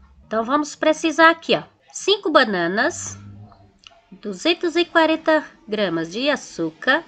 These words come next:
Esse é o cristal, mas pode ser o refinado. Duas colheres de sopa de amido de milho. Uma colherinha de chá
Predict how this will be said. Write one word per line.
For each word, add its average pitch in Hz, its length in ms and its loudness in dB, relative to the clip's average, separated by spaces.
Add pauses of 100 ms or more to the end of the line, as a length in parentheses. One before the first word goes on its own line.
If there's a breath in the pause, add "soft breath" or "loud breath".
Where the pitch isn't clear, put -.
(120)
Esse 277 320 4
é 247 60 10
o 247 40 2
cristal, 240 540 2
mas 226 200 -4
pode 185 280 -2
ser 185 200 -4
o 240 260 -6
refinado. 214 760 -2
Duas 285 220 -6
colheres 247 380 -4
de 277 80 -10
sopa - 500 -6 (220)
de 190 80 -12
amido 269 360 -6
de 226 120 -8
milho. 208 420 -8 (1300)
Uma 214 140 -10
colherinha 240 460 -4
de 359 160 -6
chá 190 520 -4